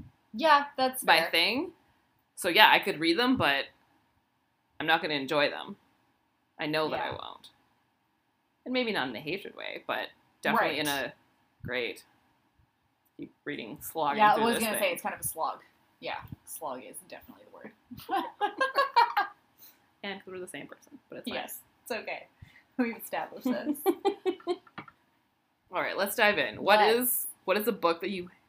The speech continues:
Speaker 2: hated?
Speaker 1: Okay, well,
Speaker 2: I, and then I'll have, I'll have follow-up questions.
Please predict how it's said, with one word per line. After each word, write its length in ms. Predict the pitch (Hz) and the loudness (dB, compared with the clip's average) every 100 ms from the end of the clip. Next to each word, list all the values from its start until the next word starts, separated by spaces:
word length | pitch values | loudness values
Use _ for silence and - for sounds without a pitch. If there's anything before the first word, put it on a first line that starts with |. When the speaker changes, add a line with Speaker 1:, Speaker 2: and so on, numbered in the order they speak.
| _ _ _ _ _ _ _ _ | _ _ _ _ _ _ _ _
Speaker 2:
hated? 380 | - 151 113 - - _ _ _ _ _ - | -4 -4 -4 -10 -16 _ _ _ _ _ -16
Speaker 1:
Okay, 180 | - - | -16 -2
well, 280 | 196 175 - - | 4 4 4 -6
Speaker 2:
I, 60 | - | -6
and 100 | 185 | -2
then 80 | 175 | 0
I'll 100 | 175 | 0
have, 180 | 175 - _ 165 | -2 -6 _ 2
I'll 180 | 190 | 4
have 140 | 196 180 | 2 0
follow-up 300 | 139 - - | -2 -2 -8
questions. 280 | - - | -14 -14